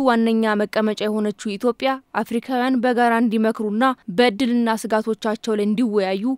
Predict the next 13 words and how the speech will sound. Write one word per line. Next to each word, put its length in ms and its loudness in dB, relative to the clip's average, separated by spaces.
በየዓመቱ 500 2
እንግዳዎቿን 720 2
ትቀበላለች። 760 -4
የዘንድሮው 460 4
የአፍሪካ 420 0
ህብረት 300 2
ስብሰባም 480 -2
ከሰሞኑ 460 0
እየተካሄደ 600 0
ሲሆን፣ 280 0
ስብሰባው 520 2
በአህጉሪቱ 580 4
የሚታዩ 560 0